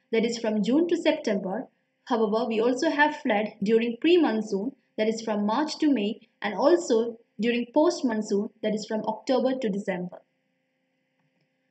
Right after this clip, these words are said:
Coming to flood management, the Central Water Commission has established flood forecasting centers in almost all major river catchments in India, covering sixty-two interstate river basins, one thirty-two water level flood forecasting centers,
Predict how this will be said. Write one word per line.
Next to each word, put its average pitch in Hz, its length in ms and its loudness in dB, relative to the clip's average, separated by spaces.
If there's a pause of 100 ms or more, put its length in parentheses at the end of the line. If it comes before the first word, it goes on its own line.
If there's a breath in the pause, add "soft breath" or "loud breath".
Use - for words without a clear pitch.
(100)
Coming 370 300 4
to 349 120 0
flood 285 220 2
management, 226 720 0 (220)
the 226 100 0
Central 339 380 4
Water 339 220 4
Commission 269 560 0
has 226 160 -4
established 220 720 0 (460)
flood 359 260 6
forecasting 285 540 2
centers 214 560 -2
in 226 140 -8
almost 262 400 -2
all 370 260 2
major 269 320 4
river 233 220 0
catchments 214 540 -4
in 202 120 0
India, 214 440 0 (340)
covering 262 420 2
sixty-two 320 500 0
interstate 254 540 0
river 208 200 -2
basins, 214 640 0 (500)
one 302 240 4
thirty-two 330 420 2
water 233 300 2
level 277 360 2
flood 226 220 -2
forecasting 233 460 -4
centers, 226 680 -4